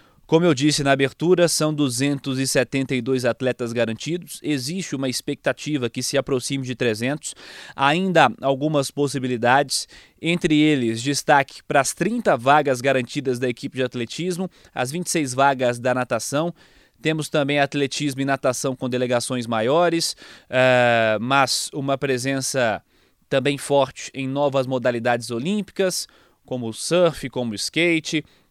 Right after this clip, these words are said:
um judô sempre forte também, com treze representantes. Enfim, eu quero ouvi-lo sobre isso. Focando aqui no time Brasil, na equipe brasileira, quais as suas principais esperanças, Romano?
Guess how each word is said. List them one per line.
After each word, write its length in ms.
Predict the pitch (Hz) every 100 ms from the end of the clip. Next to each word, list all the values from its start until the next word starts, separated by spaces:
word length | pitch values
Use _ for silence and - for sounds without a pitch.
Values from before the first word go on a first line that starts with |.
| _
um 160 | 156 147
judô 340 | 131 120 151
sempre 360 | 147 147 127 120
forte 360 | 139 131 -
também, 440 | - 101 123 156 151
com 200 | 139 123
treze 360 | 127 135 120
representantes. 760 | 117 110 120 110 104 156 156 - - - - - -
Enfim, 440 | 185 - 156 127 -
eu 100 | 160
quero 220 | 170 196
ouvi-lo 280 | 185 160 190
sobre 300 | - 190 147
isso. 240 | 120 - - - _
Focando 580 | - 208 - 226 247 220
aqui 380 | 190 - 208
no 240 | 220 196 196
time 300 | - 214 214
Brasil, 480 | 208 160 127 135 123
na 120 | 143
equipe 380 | 135 190 190 196
brasileira, 640 | 190 170 147 135 117 98 - - _
quais 320 | - 180 175
as 140 | 170 160
suas 260 | 165 165
principais 500 | - 160 151 160 147
esperanças, 540 | 143 - 151 120 113 110
Romano? 420 | 123 135 120